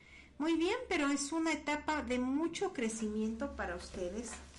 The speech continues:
queridos amigos de, de Acuario,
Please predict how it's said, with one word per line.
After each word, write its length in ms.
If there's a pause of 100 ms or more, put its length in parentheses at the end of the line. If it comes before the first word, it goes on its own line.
(760)
queridos 520
amigos 600
de, 200 (140)
de 160
Acuario, 880